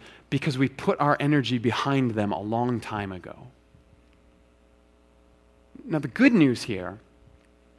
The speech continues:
is that the corollary is also true. Now, what you put your energy into that's positive leads to positive outcomes. But we have to be aware of what we're doing.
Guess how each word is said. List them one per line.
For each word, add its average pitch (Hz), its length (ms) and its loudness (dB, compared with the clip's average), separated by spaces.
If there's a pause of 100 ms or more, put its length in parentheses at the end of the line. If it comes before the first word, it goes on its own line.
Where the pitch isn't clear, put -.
(140)
is 135 100 0
that 131 100 0
the 147 80 0
corollary 156 680 8
is 117 100 2
also 123 260 0
true. - 240 -16 (1600)
Now, 95 100 -2
what 185 240 4
you 175 100 6
put 202 260 4
your 151 200 8
energy 147 400 6
into 147 280 2
that's 117 220 -2
positive 113 760 2 (200)
leads 143 380 2
to 139 100 0
positive 123 460 4
outcomes. - 560 -2 (1500)
But 156 80 0
we 165 80 4
have 190 140 6
to - 80 0
be 175 100 8
aware 143 280 8
of 120 100 2
what 120 100 -4
we're 101 60 -8
doing. 107 360 -14